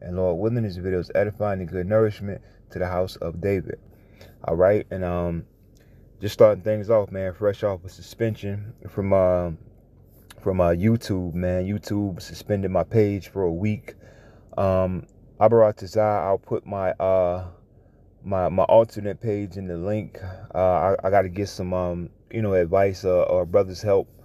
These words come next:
to, uh, figure out how to do that. But, um, my alternate page is Kabad, uh, Ban Yasharala, or, or I, it's G M S Kabad Ban Yasharala.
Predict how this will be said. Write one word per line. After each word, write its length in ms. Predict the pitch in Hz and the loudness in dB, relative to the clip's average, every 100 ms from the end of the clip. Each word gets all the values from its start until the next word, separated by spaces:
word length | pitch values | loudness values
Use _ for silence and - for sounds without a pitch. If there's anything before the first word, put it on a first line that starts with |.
| - - - - - | -20 -20 -20 -20 -8
to, 440 | 107 95 90 - | -4 -2 -2 -2
uh, 340 | 95 90 85 85 | -2 0 -2 -2
figure 280 | 117 98 | 0 4
out 100 | 98 | 4
how 120 | 95 87 | 4 0
to 100 | 85 | 0
do 220 | 101 107 | -2 2
that. 280 | 104 101 - _ _ - _ _ - | 4 4 0 _ _ -20 _ _ -4
But, 160 | 95 | 0
um, 440 | 92 92 87 87 80 - - - - - | 2 2 0 -4 -10 -18 -20 -20 -20 -4
my 160 | 95 | 0
alternate 500 | - 110 113 104 92 | 4 4 4 -2 -6
page 420 | - 101 98 90 87 | -4 -4 -4 -8 -6
is 300 | 87 80 - | -6 -8 -12
Kabad, 680 | - 80 98 104 104 98 - - | -12 2 4 4 4 0 -4 -8
uh, 320 | 90 90 85 | -4 -2 -2
Ban 680 | 80 92 101 98 95 95 92 - - - - - - - - - | -2 0 2 0 -2 -6 -10 -14 -20 -20 -20 -20 -20 -20 -20 0
Yasharala, 840 | 98 104 - 90 101 101 104 104 104 - - - - - - - | 2 2 0 2 2 2 -2 -6 -12 -18 -20 -20 -20 -20 -20 -8
or, 240 | 98 95 92 | 2 2 2
or 260 | 101 107 107 | 0 0 2
I, 120 | 101 101 - | 0 0 -6
it's 160 | 107 | -8
G 220 | 87 110 123 | -4 0 0
M 160 | 120 | 2
S 360 | 113 113 - - - | 2 0 -6 -18 -14
Kabad 520 | - 87 101 104 98 | -12 0 2 2 0
Ban 260 | 95 101 95 | -2 -2 0
Yasharala. 720 | 95 95 - 90 85 67 | 0 -2 -2 -2 -2 -4